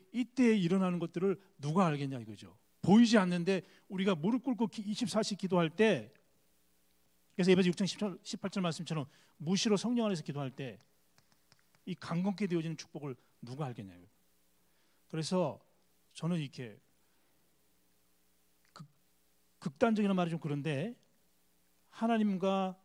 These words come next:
평상시에 임마누엘 축복을 누리는 것이 최고의 행복이라는 거예요. 여러분, 자녀도 남편도 아내도 여러분이 가장 힘들 때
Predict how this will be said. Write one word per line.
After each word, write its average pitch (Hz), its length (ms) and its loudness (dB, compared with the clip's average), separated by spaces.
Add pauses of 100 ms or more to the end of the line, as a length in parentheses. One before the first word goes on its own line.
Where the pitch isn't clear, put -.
(340)
평상시에 190 1120 -2 (260)
임마누엘 165 680 0
축복을 185 320 -8
누리는 135 320 -8
것이 127 560 -10 (500)
최고의 202 460 -6
행복이라는 170 560 -10
거예요. 101 200 -20 (1160)
여러분, 156 160 -10
자녀도 165 800 -2 (680)
남편도 180 880 -2 (640)
아내도 160 760 0 (760)
여러분이 160 240 -4
가장 180 600 -6
힘들 254 420 -6
때 120 380 -10